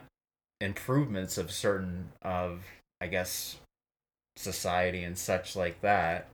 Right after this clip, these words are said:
Um, it's not, it would be a good, in a way, it would be a good idea for us to be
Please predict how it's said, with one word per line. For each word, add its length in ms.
Um, 720
it's 220
not, 340
it 100
would 220
be 180
a 40
good, 400
in 120
a 60
way, 180
it 120
would 180
be 500
a 60
good 200
idea 360
for 200
us 200
to 120
be 440